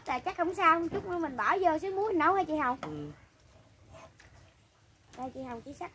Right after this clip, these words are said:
Speaker 1: khoai môn xong rồi nè. Vừa lúc luôn là trời vừa mưa tới luôn, giờ hai chị em mình sẽ đem vô để nấu nha. Giờ chị Hồng sẽ, à, bưng vô nhà để mưa tới nè.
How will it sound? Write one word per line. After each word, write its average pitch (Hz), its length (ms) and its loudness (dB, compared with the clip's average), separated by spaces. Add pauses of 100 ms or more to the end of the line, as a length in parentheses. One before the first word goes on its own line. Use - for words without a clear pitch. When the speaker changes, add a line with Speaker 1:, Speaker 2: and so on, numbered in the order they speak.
Speaker 1:
khoai 294 140 -4
môn 277 240 -4
xong 277 180 -6
rồi 254 80 -8
nè. 233 120 -8 (880)
Vừa 262 200 4
lúc 320 240 6
luôn 302 180 4
là 262 120 0
trời 247 400 2
vừa 262 280 0
mưa 294 200 2
tới 339 280 2
luôn, 302 340 4
giờ 240 120 0
hai 285 140 -2
chị 277 140 -8
em 277 220 -2
mình 254 320 -4
sẽ 240 180 -2
đem 294 220 0
vô 285 220 2
để 302 220 2
nấu 330 220 2
nha. 349 260 0 (4000)
Giờ 220 200 4
chị 233 100 8
Hồng 226 200 6
sẽ, 262 120 6
à, 269 520 8
bưng 269 300 8
vô 269 100 10
nhà 220 380 4
để 220 160 2
mưa 277 220 10
tới 277 240 6
nè. 294 120 8